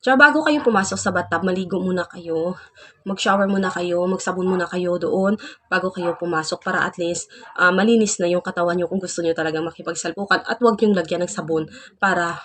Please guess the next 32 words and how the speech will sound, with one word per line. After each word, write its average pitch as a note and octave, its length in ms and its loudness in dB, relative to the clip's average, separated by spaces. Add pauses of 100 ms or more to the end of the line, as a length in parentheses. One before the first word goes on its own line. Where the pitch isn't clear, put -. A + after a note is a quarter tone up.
alam F3 160 -2
nyo G3+ 160 4
naman, A3 160 6
syempre, F3+ 320 2
mahapdi D#3+ 560 0
yun. D#3 240 -2 (240)
So, F#3 240 -4
para G#3+ 240 4
safe A3 320 2
din F3+ 160 -4
kayong E3 480 0
mag-partner, G#3 800 0
tsaka F3+ 400 -6 (280)
safe A3+ 320 2
din G3 160 -2
si G3 160 -4
flower E3+ 480 0
na F3+ 80 2
hindi E3+ 320 -4
mahapdi, D#3 720 -6 (480)
hindi G3 240 2
makapasukan F#3 560 0
ng D#3+ 160 -4
sabon. D3+ 320 -14 (320)
So, C#4 160 4
yun E4+ 200 8
lang, D#4+ 200 8
guys, A#3+ 320 8
ang B3 80 6
masasagot G#3+ 640 0
ko F3 160 -2
sa, G3+ 240 -4